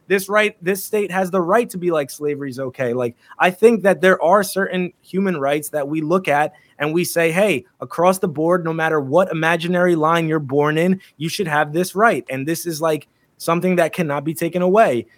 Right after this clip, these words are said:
Um, I just, and, you know, so that's one of the, the policies that I think is super harmful to society.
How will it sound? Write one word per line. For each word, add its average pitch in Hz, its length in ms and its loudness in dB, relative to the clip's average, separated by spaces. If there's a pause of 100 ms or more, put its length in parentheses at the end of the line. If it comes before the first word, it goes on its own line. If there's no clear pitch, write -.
(220)
Um, 147 440 -2
I 175 100 4
just, 170 240 -2
and, 170 180 0
you 190 80 2
know, 147 300 2 (180)
so 151 360 2
that's 165 280 2
one 170 180 2
of 165 80 0
the, 156 360 4
the 151 80 -6
policies 160 480 0
that 151 80 0
I 147 80 0
think 147 220 -4
is 143 100 -4
super 147 240 -6
harmful 147 560 0 (240)
to 147 140 -6
society. 147 720 0